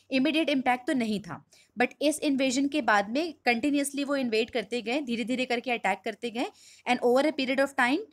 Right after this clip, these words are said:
uh, this in-, uh, the invasion in-, intensify हुआ और उसके बाद में decline of Gupta empire over a period of time। Huns annexed many region, नॉर्थ वेस्ट के बहुत सारे रीजन को इन्होंने एनेक्स किया। किस पीरियड में? फिफ्थ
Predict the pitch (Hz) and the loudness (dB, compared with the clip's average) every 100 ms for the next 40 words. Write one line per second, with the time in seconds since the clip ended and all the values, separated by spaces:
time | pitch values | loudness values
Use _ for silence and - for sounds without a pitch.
0 | _ _ - 208 202 214 269 269 240 185 | _ _ 0 2 4 2 2 0 0 -4
1 | 190 226 233 214 214 277 294 262 - 226 | -2 0 0 2 2 2 2 0 -2 -6
2 | 214 202 202 - 240 254 240 254 381 277 | -2 -2 -4 -2 0 0 -2 -2 -2 -4
3 | 240 - 240 226 240 285 - 214 180 196 | -6 -6 -2 0 0 -2 -2 -4 -4 -4
4 | 269 - - 240 330 226 208 156 139 - | -6 -8 -10 -8 -6 -4 -4 -4 -10 -12
5 | _ _ 233 220 220 202 180 156 - 123 | _ _ -2 -2 0 -2 -2 -4 -8 -14
6 | 107 _ - - - _ 269 294 339 - | -14 _ -20 -20 -20 _ 0 2 0 -6
7 | - 220 240 294 - 226 214 269 269 247 | -2 0 2 -2 -2 0 2 2 0 -2
8 | 233 302 285 226 226 254 247 262 - 302 | -2 -2 0 0 2 0 0 -2 -2 -4
9 | 208 202 240 269 262 262 240 226 247 254 | -2 0 0 0 0 0 0 -2 -4 -2
10 | 240 247 247 220 214 220 - 247 269 370 | -2 -2 0 0 -2 -6 -6 0 0 0
11 | - 254 - 240 247 240 359 277 233 | -4 -6 -2 0 0 -2 -4 -4 -6